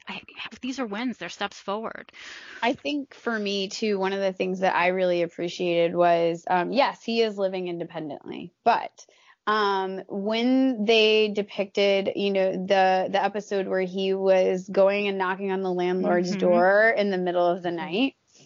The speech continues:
Speaker 2: and not ne-, necessarily showing, like, the awareness of why that wasn't, like, why that wasn't acceptable. But also, I think the other component of, um, how he had this very specific,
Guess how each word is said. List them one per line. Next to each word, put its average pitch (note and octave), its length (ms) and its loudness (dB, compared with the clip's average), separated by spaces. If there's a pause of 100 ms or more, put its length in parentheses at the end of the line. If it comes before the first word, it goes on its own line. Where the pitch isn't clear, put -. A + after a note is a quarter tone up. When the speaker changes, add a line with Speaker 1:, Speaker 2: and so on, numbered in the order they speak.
(140)
Speaker 2:
and G#3+ 260 2
not G3 460 0 (260)
ne-, G3 220 -2
necessarily G3 640 2
showing, F3 380 -2
like, F3 220 -2
the F3 120 4
awareness E3+ 540 0
of G3 100 -4
why E3+ 540 0 (440)
that E3 540 0 (800)
wasn't, F3+ 460 -2 (680)
like, E3 200 -2
why F3+ 180 2
that F3 140 -2
wasn't E3+ 220 -10
acceptable. B3+ 800 0 (340)
But A#3+ 140 0
also, B3+ 460 2
I A3 140 2
think G#3+ 280 -10
the G#3+ 140 -6
other G#3 200 0
component G3+ 640 -6
of, F#3+ 460 4
um, F3+ 420 -2 (760)
how A3 520 2
he B3 300 -8
had G#3 360 -4
this F#3+ 200 -6
very G#3 240 0
specific, G#3+ 760 -2